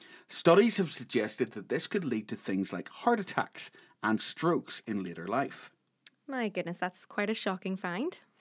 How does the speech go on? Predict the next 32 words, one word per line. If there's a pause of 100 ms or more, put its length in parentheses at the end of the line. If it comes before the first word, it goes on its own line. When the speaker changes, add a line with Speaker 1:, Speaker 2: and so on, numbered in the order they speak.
(140)
Speaker 1:
Yes,
it
is.
And
the
study
tracked
over
seven
hundred
U
K
children (280)
for
thirteen
years (200)
to
ensure
results
were
thorough (380)
and
spanned
across
different
ages, (260)
genders,
and
other
variables. (720)
It
used